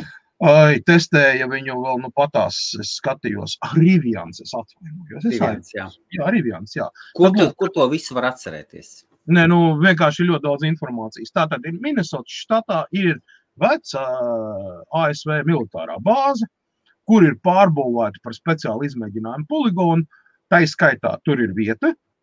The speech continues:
Speaker 1: kur tiek radīts mīnus četrdesmit grādu un vienkārši neapskaužām apstākļi, jebkurai tehnikai, tad lūk, Rivians,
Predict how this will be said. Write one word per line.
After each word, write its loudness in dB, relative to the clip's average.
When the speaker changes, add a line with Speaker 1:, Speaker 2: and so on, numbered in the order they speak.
Speaker 1:
kur 4
tiek -4
radīts 0
mīnus 2
četrdesmit -4
grādu 0
un -16
vienkārši -4
neapskaužām -2
apstākļi, -4
jebkurai 2
tehnikai, -4
tad -2
lūk, -2
Rivians, -4